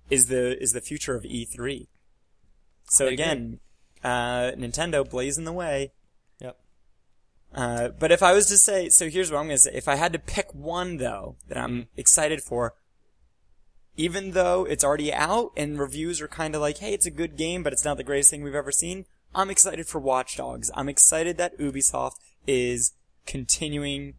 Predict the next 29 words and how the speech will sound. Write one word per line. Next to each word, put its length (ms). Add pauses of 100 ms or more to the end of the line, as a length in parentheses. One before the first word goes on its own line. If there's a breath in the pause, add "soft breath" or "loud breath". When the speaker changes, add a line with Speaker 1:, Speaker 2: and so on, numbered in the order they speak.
(160)
Speaker 1:
to 140
support 500
the 80
Wii 300
U. 320 (1300)
Speaker 2:
Um, 500
it's 120
actually 220
funny 200
he 40
said 280
that 200
because 340
I 80
read 200
an 60
article 320
on 140
I 180
G 260
N 180
that 100
was 140
the 80
exact 400 (180)
opposite. 360 (1600 soft breath)
Speaker 1:
What? 260
They 160
have, 220